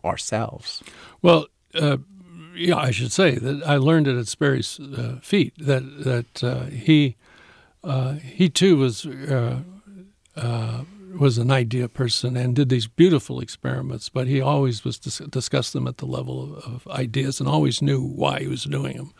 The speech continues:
Speaker 1: Mm-hmm.
Speaker 2: And anyway, I benefited from, well, when I arrived in his lab, uh, I be-, I had benefited from, uh, the animal work on split brains, uh,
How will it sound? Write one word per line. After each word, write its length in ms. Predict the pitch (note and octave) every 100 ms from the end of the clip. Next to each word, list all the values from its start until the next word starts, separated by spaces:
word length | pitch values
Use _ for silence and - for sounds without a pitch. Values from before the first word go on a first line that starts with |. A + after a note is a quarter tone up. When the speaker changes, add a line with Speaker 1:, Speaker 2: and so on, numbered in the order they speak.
| -
Speaker 1:
Mm-hmm. 240 | C#3 B2 D3+ - - - -
Speaker 2:
And 260 | D#3+ D3 D3+
anyway, 300 | G3 D3 B2+
I 320 | D3 F#3 F3+
benefited 680 | C3+ E3+ D#3+ C3 D3 B2+ A2
from, 400 | C#3+ C3 B2 C#3+
well, 160 | B2+
when 120 | C3
I 140 | D3 D3
arrived 360 | C3 C3+ B2+
in 120 | A#2+ A2+
his 360 | B2+ A#2 - C#3+
lab, 540 | D3 C3+ B2+ C3+ C3 C#3+
uh, 360 | B2+ A#2 C#3 -
I 140 | C#3 C3
be-, 140 | B2+ D3
I 140 | C#3+
had 160 | C3 A#2+
benefited 580 | D#3 C#3 - C3 A#2
from, 540 | - B2+ B2+ C3 C#3+ D#3+
uh, 100 | B2
the 280 | C3 B2+ B2
animal 360 | D#3 E3 B2+ A#2+
work 380 | A#2+ - - -
on 340 | E3 B2+ B2 E3+
split 320 | - - A#2
brains, 600 | C#3 C3 B2+ D3+ E3+ - -
uh, 300 | C#3+ C#3+ B2